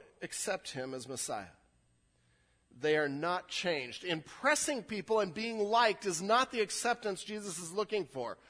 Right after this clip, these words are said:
Listen to what happens. "And he came to Nazareth, where he had been brought up. And as was his custom, he went to the synagogue on the Sat-, Sabbath day, and he stood up to read." Now, now that's, that's worth just making a note of.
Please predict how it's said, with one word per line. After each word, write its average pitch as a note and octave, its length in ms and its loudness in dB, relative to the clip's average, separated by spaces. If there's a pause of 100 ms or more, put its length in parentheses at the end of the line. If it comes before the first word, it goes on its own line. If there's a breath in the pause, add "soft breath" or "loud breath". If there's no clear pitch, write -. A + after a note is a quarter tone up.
(300 loud breath)
Listen A3+ 280 2
to A#3 40 6
what A3+ 140 8
happens. F3 480 2 (320 loud breath)
"And G#3 100 2
he G#3 60 6
came C#4+ 280 4
to E4 100 2
Nazareth, G3 500 4
where A3 160 4
he G#3 60 8
had F#3+ 100 2
been G3+ 140 2
brought G3 260 8
up. C3+ 260 2 (540 soft breath)
And G3 160 4 (100)
as C#4+ 280 4
was C#4+ 160 0
his B3+ 180 -4
custom, F3+ 540 2
he G#3+ 120 -2
went A3+ 280 2
to D#4+ 80 -4
the D#4+ 120 -2
synagogue G#3+ 520 4
on A#3+ 80 2
the A3 80 0
Sat-, C4 520 0
Sabbath B3 400 2
day, D3+ 300 0 (320 loud breath)
and A3 100 -4
he A#3+ 60 0
stood G3+ 240 -2
up G3+ 140 0
to G#3+ 100 -2
read." A3 340 -2 (680 soft breath)
Now, D3+ 200 2
now D3+ 100 0
that's, E3 320 0
that's E3+ 240 -6
worth E3+ 240 -6
just C#3 160 -10
making C#3 320 -6
a A#2+ 60 -6
note C#3 260 -4
of. F2+ 340 -14